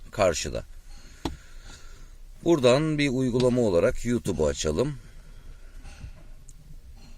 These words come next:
YouTube'da herhangi bir müzik video diyelim. Video,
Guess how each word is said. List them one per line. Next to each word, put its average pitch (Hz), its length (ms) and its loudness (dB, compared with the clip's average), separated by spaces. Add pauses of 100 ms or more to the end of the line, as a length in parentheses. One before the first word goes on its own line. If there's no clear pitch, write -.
(840)
YouTube'da 123 640 0 (1500)
herhangi 71 640 -4
bir - 440 -8 (840)
müzik - 460 -8
video 65 400 -6
diyelim. 52 420 -10 (4000)
Video, - 380 -14